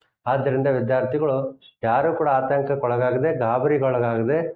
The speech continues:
ಪ್ರಶ್ನೆಯನ್ನು ಒಂದು ಐದು ನಿಮಿಷ ತೀಕ್ಷ್ಣವಾಗಿ ನೀವು ಅಧ್ಯಯನ ಮಾಡಿ, ಆನಂತರ ನಿಮಗೆ ಒಂದು ಐಡಿಯಾ ಸಿಕ್ಕೇ ಸಿಗ್ತದೆ. ಆನಂತರ ದತ್ತಾಂಶ ಬರ್ಕೊಂಡಾಗ ನಿಮಗೆ ಒಂದು ಆಲೋಚನೆ ಬರ್ತದೆ, ನಿಧಾನವಾಗಿ ನೀವು ಬಿಡಿಸೋದಕ್ಕೆ ಪ್ರಯತ್ನ ಮಾಡ್ತೀರಾ ಅಂತ ನಾನು ಅನ್ಕೊಂಡಿದ್ದೀನಿ.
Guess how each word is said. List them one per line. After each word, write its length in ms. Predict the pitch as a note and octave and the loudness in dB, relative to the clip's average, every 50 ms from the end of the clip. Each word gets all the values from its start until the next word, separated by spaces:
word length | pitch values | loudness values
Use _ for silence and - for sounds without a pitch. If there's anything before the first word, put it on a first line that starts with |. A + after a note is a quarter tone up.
| - _ _ _ | -14 _ _ _
ಪ್ರಶ್ನೆಯನ್ನು 960 | - C3 C#3 D3 D3 - - F#3 F3 D#3+ D3+ D3+ D#3 E3 E3 E3 E3 - - _ | -2 0 0 0 -2 -2 0 2 2 2 2 2 2 2 0 -2 -4 -6 -10 _
ಒಂದು 200 | C3+ C3+ C#3 C3+ | -4 -2 0 2
ಐದು 280 | C3 C3 D3 D#3+ D#3+ E3 | 2 2 2 2 2 2
ನಿಮಿಷ 240 | D#3+ D#3 D3+ D3+ D#3 | 0 0 0 -2 -2
ತೀಕ್ಷ್ಣವಾಗಿ 720 | D3 - C#3+ D3 C#3 - - D3 C#3 C#3 C3+ C3+ C3+ C3 | -2 -2 -2 -2 -2 -4 -2 -2 0 0 2 0 0 0
ನೀವು 140 | C3 B2+ | 0 0
ಅಧ್ಯಯನ 440 | A#2+ A2+ G#2+ G#2 B2 C3+ C#3 C#3 C#3+ | 0 0 -2 0 0 2 2 2 2
ಮಾಡಿ, 420 | C3 C3 B2+ B2+ C3 D3+ - - - - - _ _ - | 2 0 0 0 0 -2 -2 -6 -10 -18 -20 _ _ -4
ಆನಂತರ 320 | A#2 B2+ C3+ C#3+ C#3 D3 | -2 0 0 0 0 0
ನಿಮಗೆ 320 | B2+ B2+ B2+ C3+ C#3 D3+ D3+ | 0 0 0 0 2 2 2
ಒಂದು 600 | D3 C#3+ C#3 C3 D3 C#3+ C3 A#2+ A#2+ A#2+ - - _ _ _ A#2+ | 2 0 0 2 0 0 0 0 -2 -6 -10 -18 _ _ _ -2
ಐಡಿಯಾ 260 | C3 C3 C3+ C#3 C3+ | 0 2 2 2 2
ಸಿಕ್ಕೇ 340 | C3+ - C3 B2+ D#3 E3 E3 | 0 -2 -4 -2 -2 -2 -2
ಸಿಗ್ತದೆ. 760 | - D#3 C#3 C#3 C3 A2+ B2+ C3+ C#3 C#3+ C#3 C3+ - _ _ _ - | -2 -2 -4 -2 -4 -4 -2 0 0 0 -2 -6 -10 _ _ _ -4
ಆನಂತರ 340 | B2 B2+ C3 C3 C3 C3+ B2+ | -2 0 0 2 0 0 0
ದತ್ತಾಂಶ 500 | A#2 A#2 A#2+ A#2+ A#2+ D3 D3 D3 D3 D3 | 0 0 0 0 0 -2 -2 -2 -2 -2
ಬರ್ಕೊಂಡಾಗ 500 | C3 B2+ B2+ B2 - D3 C#3+ C#3 C3 B2+ | -2 -2 -2 -2 -2 -2 0 0 0 0
ನಿಮಗೆ 360 | C3 B2+ B2 B2+ C3 C3+ D3 | 0 0 0 0 0 2 2
ಒಂದು 320 | C#3+ C#3 C3+ C3+ C3 C#3 C#3 B2+ A#2+ A#2 - - - _ _ _ _ | 2 2 2 0 2 2 0 0 -2 -4 -6 -10 -18 _ _ _ _
ಆಲೋಚನೆ 440 | - B2 C3 C#3 C#3 C3+ - C#3+ C#3+ | 0 2 2 2 0 -2 -2 -2 -2
ಬರ್ತದೆ, 380 | C3 B2+ B2+ A#2+ B2 A#2+ A#2+ B2 | -2 -2 -2 -2 -2 -2 -2 -2
ನಿಧಾನವಾಗಿ 560 | A#2+ A#2+ A#2 C3+ C#3 C#3 C#3 C3+ C3+ C3 B2+ | -2 0 0 0 0 2 2 0 0 0 0
ನೀವು 140 | B2 A#2+ A2+ | -2 -2 -4
ಬಿಡಿಸೋದಕ್ಕೆ 460 | A#2 A#2 - C3 A#2 A#2+ A#2+ - A#2+ | -4 -6 -6 -6 -6 -6 -6 -8 -12
ಪ್ರಯತ್ನ 380 | A#2 - A#2 A#2+ A#2+ A#2+ - A2+ | -10 -8 -6 -6 -6 -6 -6 -4
ಮಾಡ್ತೀರಾ 440 | A2 A2+ A#2 A#2 A2+ - A#2 A#2 | -4 -4 -4 -6 -8 -8 -6 -6
ಅಂತ 140 | A#2 A2+ - | -4 -4 -4
ನಾನು 200 | A2+ A2+ A2 A2 | -4 -4 -4 -4
ಅನ್ಕೊಂಡಿದ್ದೀನಿ. 600 | G#2+ G#2 G#2 - B2+ B2 B2+ A#2 A#2+ A#2 A#2 C3 | -4 -6 -6 -4 -4 -2 -2 -2 -2 -2 -2 -4